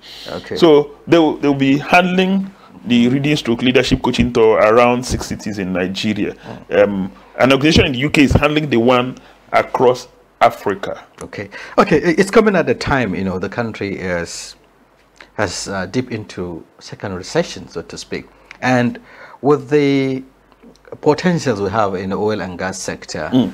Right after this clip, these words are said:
Speaker 1: and perhaps the
Speaker 2: Mm.
Speaker 1: maritime industry,
Speaker 2: Mm.
Speaker 1: um, uh, you know, experts are, are worried. Why is it that, uh, we are unable to diversify our economy away from oil, perhaps? Uh, the maritime sector is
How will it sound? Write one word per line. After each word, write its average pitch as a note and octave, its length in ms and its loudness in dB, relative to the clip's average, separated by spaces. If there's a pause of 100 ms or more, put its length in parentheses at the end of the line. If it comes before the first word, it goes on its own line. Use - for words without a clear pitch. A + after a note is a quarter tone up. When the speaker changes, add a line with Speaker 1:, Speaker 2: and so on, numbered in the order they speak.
(140)
Speaker 1:
and G2+ 100 -10
perhaps A#2+ 540 -4 (100)
the G2+ 160 -8
Speaker 2:
Mm. - 20 -4
Speaker 1:
maritime A#2 520 0
industry, E2+ 540 -10
Speaker 2:
Mm. A#2 240 2 (280)
Speaker 1:
um, F#2+ 500 -8 (540)
uh, G#2+ 260 -4
you B2+ 120 -6
know, - 80 -6
experts C3+ 440 -2
are, - 220 -6 (120)
are F#2+ 80 -4
worried. G#2+ 420 0 (640)
Why C3+ 260 0
is C3 220 -4
it A#2+ 140 -6
that, A#2+ 260 -4
uh, A2 260 0 (680)
we B2+ 240 2
are B2 100 0
unable B2+ 520 -2
to - 100 -14
diversify A2 680 -4
our G2 340 -4
economy C#3+ 540 -6
away G2+ 240 -8
from G2 320 -10
oil, G2 360 -4
perhaps? E2+ 520 -10 (320)
Uh, F2+ 320 -2
the F#2+ 160 -10
maritime B2 600 0
sector A#2+ 380 -4
is F#2+ 220 -8